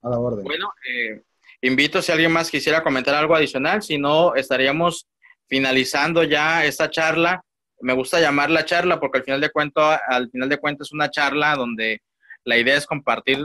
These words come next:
Speaker 2: todos de todos, porque creo que es la intención del aprendizaje. Ni, eh, no se trata de que yo muestre teorías y teorías y,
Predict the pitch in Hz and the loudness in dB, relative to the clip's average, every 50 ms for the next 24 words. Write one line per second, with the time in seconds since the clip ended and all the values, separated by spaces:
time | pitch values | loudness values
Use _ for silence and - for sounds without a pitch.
0 | 147 _ - 135 135 147 151 131 120 - - 120 135 151 160 - - - 120 - | -6 _ 0 2 2 2 2 0 -2 -2 0 2 2 2 2 -2 -6 -10 -10 -10
1 | - 110 104 - 117 120 127 123 - 147 139 127 117 113 110 110 110 113 120 131 | -10 -10 -8 -4 -2 -2 -2 0 0 2 2 2 2 0 -2 -6 -6 -2 0 0
2 | 143 147 131 - 120 113 - 127 127 135 143 143 131 - 117 113 110 107 - - | 0 0 0 -2 -2 -2 -2 -4 -2 0 0 0 0 -2 -4 -6 -6 -6 -4 -2
3 | 127 131 - 156 160 - _ _ _ _ _ _ _ _ _ _ 104 113 123 127 | -2 -2 -2 -4 -8 -12 _ _ _ _ _ _ _ _ _ _ -8 -4 -2 0
4 | 127 127 123 120 120 120 120 127 123 123 123 123 123 131 135 143 151 135 139 135 | 2 2 2 2 2 2 2 2 0 0 -2 -2 0 0 0 0 0 0 0 0
5 | 127 - 143 139 135 - 127 123 127 131 135 139 143 147 143 - - 151 151 147 | 0 0 0 -2 -2 -2 0 0 0 0 2 0 0 0 -2 -4 -4 -2 0 2
6 | 143 135 127 120 117 113 - - 120 117 117 127 135 147 151 147 139 - - 123 | 2 4 4 2 2 0 -2 -2 0 0 2 2 2 2 2 2 0 -2 -6 -8
7 | 117 - 117 113 127 131 143 147 147 139 - - 120 113 110 107 107 | -8 -6 -4 -2 0 0 2 0 0 -2 -4 -8 -12 -12 -12 -12 -14